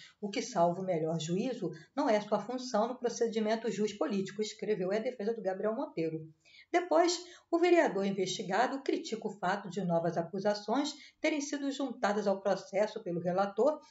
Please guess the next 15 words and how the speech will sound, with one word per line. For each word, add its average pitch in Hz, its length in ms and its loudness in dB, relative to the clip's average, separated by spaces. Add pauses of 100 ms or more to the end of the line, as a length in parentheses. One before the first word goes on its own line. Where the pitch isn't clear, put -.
(180)
alegando 269 500 4
que 226 120 -2
elas 247 220 2
não 254 160 -2
fazem 233 440 2
parte 196 260 2
da 208 100 0
denúncia 185 540 -4 (260)
e 220 60 -2
não 170 180 0
poderiam 175 440 0
ser 175 200 -4
utilizadas 208 680 0
para 254 260 2
fundamentar 233 880 0